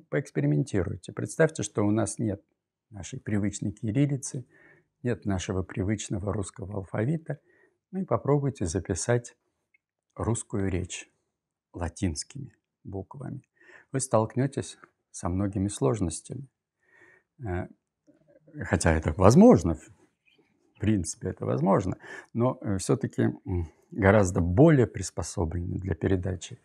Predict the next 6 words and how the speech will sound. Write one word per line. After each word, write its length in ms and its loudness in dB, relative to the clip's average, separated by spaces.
славянская, 640 0
русская 360 -2
речь, 280 -4
именно 520 0
славянская 800 -6
кириллическая 840 -4